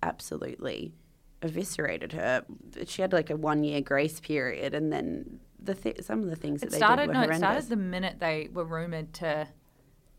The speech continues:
Speaker 2: it started literally the minute they were rumoured to be dating. And that's why Harry had to release this crazy statement confirming that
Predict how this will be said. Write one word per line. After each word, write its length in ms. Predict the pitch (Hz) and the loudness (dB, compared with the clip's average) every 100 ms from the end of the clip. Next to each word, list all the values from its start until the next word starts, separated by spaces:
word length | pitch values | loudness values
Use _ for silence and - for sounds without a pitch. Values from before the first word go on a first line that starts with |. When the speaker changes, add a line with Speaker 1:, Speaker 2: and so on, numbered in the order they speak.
| - | -6
Speaker 2:
it 140 | - 202 | -4 0
started 300 | 208 226 - | 2 0 -2
literally 360 | 202 190 190 185 | -6 -6 -4 -4
the 80 | 175 | -4
minute 320 | 165 160 - - - | -2 -2 -4 -8 -6
they 80 | |
were 100 | 165 | -4
rumoured 220 | 156 151 165 | -2 -4 -8
to 60 | |
be 100 | 147 | -6
dating. 440 | 143 147 131 120 - | -2 -2 -2 -8 -8
And 120 | 180 | 0
that's 220 | 170 - | 0 2
why 80 | 185 | 0
Harry 240 | 165 160 165 | 2 0 0
had 100 | 165 | -4
to 80 | 165 | -4
release 280 | 160 151 170 | -4 -6 -10
this 120 | 160 | -8
crazy 320 | - 165 160 | -4 -4 -4
statement 480 | 160 160 156 - - | -2 -2 -2 -10 -10
confirming 400 | 175 165 156 | -6 -4 -2
that 60 | 165 | -2